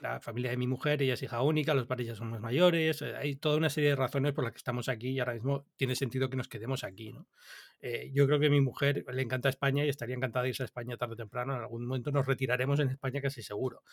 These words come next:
Pero, pero bueno, ahora tal y como están las cosas, estamos en Atlanta y nos quedaremos en Atlanta un tiempo, yo creo. Entonces, ya, ya se te empieza a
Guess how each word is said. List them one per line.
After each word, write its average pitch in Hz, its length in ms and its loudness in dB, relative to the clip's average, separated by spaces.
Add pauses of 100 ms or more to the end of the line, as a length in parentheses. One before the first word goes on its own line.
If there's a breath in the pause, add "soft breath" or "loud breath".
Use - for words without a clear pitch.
(380 soft breath)
Pero, 117 600 0
pero 123 140 -6
bueno, 123 280 -6
ahora 120 280 -2 (100)
tal 139 160 2
y 139 40 2
como 135 140 2
están 131 160 0
las 120 100 2
cosas, 151 240 2
estamos 120 400 -4
en 120 80 -2
Atlanta 120 300 -2
y - 20 -4
nos 127 160 -6
quedaremos 117 360 -6
en 117 100 -6
Atlanta 110 320 -6
un 104 80 -14
tiempo, 117 300 -14
yo 120 140 -20
creo. 123 220 -16
Entonces, 110 560 -12 (720 soft breath)
ya, 147 420 6
ya 151 180 6
se - 120 0
te 156 60 6
empieza 147 320 8
a 131 140 2